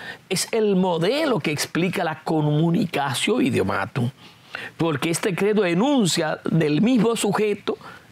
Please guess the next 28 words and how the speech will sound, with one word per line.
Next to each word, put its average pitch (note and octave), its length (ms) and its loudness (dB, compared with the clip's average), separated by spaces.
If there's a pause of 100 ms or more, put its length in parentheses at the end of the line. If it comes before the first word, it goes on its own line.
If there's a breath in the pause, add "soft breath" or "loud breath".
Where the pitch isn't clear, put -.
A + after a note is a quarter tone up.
(120)
el E3+ 220 0
Señor E3+ 560 0 (340 loud breath)
e D#3+ 80 -4
Hijo D#3 260 0
eterno, D#3+ 560 -2 (520 loud breath)
la G3 300 2
procesión E3+ 520 0
eterna G3 640 0
del C3+ 260 0
Padre, E3+ 540 -2 (440 loud breath)
el F#3+ 220 0
nacimiento F#3 640 0
temporal F#3 880 0 (260 loud breath)
en D3 140 0
la B2+ 80 -2
encarnación. A#2+ 800 0 (680 loud breath)
Y A#3+ 120 2
además D#3+ 400 0
de F#3 80 2
la F#3+ 80 0
pasión, A3+ 480 0
la F3+ 160 0
resurrección E3+ 760 0
y E3 100 0
todo A#3+ 600 0 (300 loud breath)
el F#3 140 0
acontecimiento D3 840 0
histórico. - 640 -2